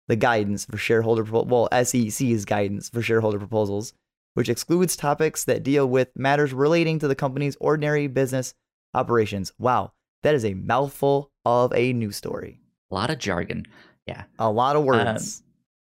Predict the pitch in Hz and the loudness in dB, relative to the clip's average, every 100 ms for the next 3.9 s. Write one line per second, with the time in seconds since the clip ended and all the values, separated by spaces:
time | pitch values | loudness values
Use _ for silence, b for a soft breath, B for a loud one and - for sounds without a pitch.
0 | _ _ - 151 117 123 127 107 _ 165 | _ _ -12 -12 -10 -12 -14 -16 _ 0
1 | 143 127 175 165 156 180 175 143 175 180 | 0 2 0 2 2 2 2 2 2 4
2 | 170 156 135 131 120 131 - 120 107 - | 4 4 4 4 4 2 4 0 0 -2
3 | - 110 107 - _ _ _ 123 113 | -2 0 -2 -4 _ _ _ -2 -2